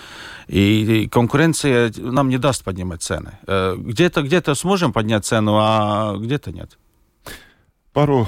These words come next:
Speaker 2: дней назад официальная статистика, думаю, вы тоже обратили внимание, сообщила о снижении продаж продовольствия в Латвии. Небольшая цифра, но тем не менее. Как заявили в Министерстве финансов, тенденция, которая подтверждает, насколько у нас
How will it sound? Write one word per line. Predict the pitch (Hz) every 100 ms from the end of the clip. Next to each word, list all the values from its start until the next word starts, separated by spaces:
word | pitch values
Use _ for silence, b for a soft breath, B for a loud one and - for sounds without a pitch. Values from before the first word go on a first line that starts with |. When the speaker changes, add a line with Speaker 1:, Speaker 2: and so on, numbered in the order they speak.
| 117
Speaker 2:
дней | 107 113 120
назад | 110 110 113 92
официальная | 98 - 98 92
статистика, | - 110 160 151 - 92
думаю, | 104 98
вы | 104
тоже | 107 90 85
обратили | 85 82 85 85
внимание, | 85 95 143 135 120 107
сообщила | 92 92 - 123 110 98
о | - 92
снижении | 87 95 87 90 90 87 87
продаж | - 95 104 73 -
продовольствия | 80 80 80 76 - 78
в | 71 78
Латвии. | 87 131 104 95 - B B
Небольшая | 98 92 98 151 151
цифра, | 147 - 117
но | 90 98 117
тем | - 107 101
не | 104
менее. | 107 104 87 78 67 B B B B B
Как | 131 -
заявили | 113 107 104 98
в | 95
Министерстве | 95 92 95 90 - 92 90 87
финансов, | - 95 117 - 139
тенденция, | - 85 98 113 -
которая | 87 - 87
подтверждает, | 85 92 113 82 95 110 -
насколько | 85 73 - 110 -
у | 78
нас | 80 98 -